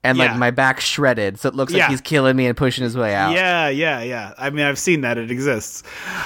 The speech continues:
Speaker 2: Um, I also would give this, like, a light recommend, but it's definitely not my favorite of the Friday the
Speaker 1: Yeah,
Speaker 2: thirteenth
Speaker 1: it's a,
Speaker 2: stuff.
Speaker 1: it's a, it's a soft recommend.
Speaker 2: Yeah, I would put this in the, I honestly, like, I like most of the Friday the thirteenth movies, but I would put this in the bottom half of those, I think.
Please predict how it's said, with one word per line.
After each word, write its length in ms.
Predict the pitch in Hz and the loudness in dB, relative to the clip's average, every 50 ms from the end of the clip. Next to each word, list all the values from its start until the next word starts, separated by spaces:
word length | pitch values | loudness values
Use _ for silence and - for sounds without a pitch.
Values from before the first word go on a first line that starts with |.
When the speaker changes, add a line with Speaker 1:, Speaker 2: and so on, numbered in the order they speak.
| - - | -6 -2
Speaker 2:
Um, 420 | 156 147 143 139 135 131 135 143 - - | 0 2 2 2 2 -2 -4 -8 -6 -2
I 140 | 180 202 240 | 0 2 2
also 340 | 226 226 233 208 - 226 202 | 4 2 2 2 2 2 2
would 140 | 196 185 175 | 2 2 0
give 100 | 190 185 | 0 0
this, 180 | 190 175 147 | 0 -2 -2
like, 140 | 175 165 147 | -2 -2 0
a 60 | 151 | 0
light 340 | 147 147 147 156 160 170 175 | 0 0 2 2 0 0 0
recommend, 480 | 180 170 - - 175 160 156 156 156 156 | -2 -4 -4 -4 -2 -2 0 0 0 0
but 100 | 151 143 | -2 -2
it's 160 | 147 135 - - | -2 -2 -2 -2
definitely 300 | 151 147 - 160 147 131 | -4 -2 -2 -2 -2 -2
not 160 | 135 135 139 | -2 -2 -2
my 120 | 131 123 | -4 -6
favorite 500 | 120 - 143 135 131 123 131 127 123 117 - | -4 -2 -2 0 0 0 -2 -4 -4 -4 -6
of 120 | 135 120 | -8 -6
the 100 | 123 117 | -6 -6
Friday 320 | - - 127 117 113 113 | -2 -2 0 0 0 -2
the 120 | 110 113 117 | -4 -2 0
Speaker 1:
Yeah, 120 | 175 113 113 | 2 2 2
Speaker 2:
thirteenth 80 | - | 2
Speaker 1:
it's 120 | 196 - 277 | 0 0 0
a, 100 | 277 247 | 0 2
Speaker 2:
stuff. 80 | - | 0
Speaker 1:
it's 140 | 240 - - | -2 -4 -4
a, 100 | 262 254 - | -6 -4 -4
it's 140 | 226 - - | -4 -4 -4
a 60 | 269 | -4
soft 320 | - - 160 120 - - | -2 2 2 2 0 -2
recommend. 460 | 110 95 - 90 85 82 87 110 - _ _ _ | -8 -8 -8 -10 -12 -12 -14 -16 -18 _ _ _
Speaker 2:
Yeah, 240 | 190 185 185 180 180 | 0 2 4 4 6
I 80 | 196 247 | 4 4
would 100 | 302 - | 2 2
put 160 | 302 339 - | -2 -2 -2
this 160 | 339 240 - | -4 -4 -4
in 80 | 269 240 | -2 -2
the, 80 | 233 220 214 | 0 0 0
I 160 | 180 202 233 | 0 0 0
honestly, 460 | 226 202 214 240 254 233 - 247 220 196 | 0 2 2 2 2 0 -2 0 0 2
like, 180 | 196 185 185 | 2 0 2
I 140 | 185 202 208 | 2 2 2
like 260 | 208 220 240 220 175 | 2 2 0 0 0
most 300 | 165 160 156 165 156 - | 0 0 0 0 0 0
of 120 | 175 156 139 | -4 -4 -4
the 100 | 143 - | -4 -4
Friday 220 | - 147 143 139 | -2 0 0 0
the 40 | 131 | -2
thirteenth 420 | - 147 143 131 - 156 151 131 | -4 -4 -6 -6 -6 -8 -8 -6
movies, 280 | 135 135 127 131 123 110 | -6 -6 -6 -6 -6 -4
but 100 | 135 135 | -2 0
I 80 | 135 | 0
would 140 | 139 143 - | 0 0 0
put 120 | - 175 - | -2 -4 -2
this 200 | 170 151 - 156 | -2 -4 -2 -2
in 60 | 151 | -2
the 100 | 139 127 | -2 0
bottom 400 | 123 123 123 127 127 123 113 110 | 2 4 4 4 2 0 -2 -2
half 420 | 98 120 120 110 101 - - - - | -2 -2 -2 -2 -4 -6 -10 -14 -12
of 240 | - 117 107 107 110 | -10 -10 -10 -10 -8
those, 480 | 110 101 98 95 85 82 82 - - - | -6 -6 -6 -6 -8 -8 -10 -12 -14 -14
I 80 | - 113 | -14 -14
think. 400 | - - 92 85 76 - - | -12 -10 -12 -12 -12 -14 -18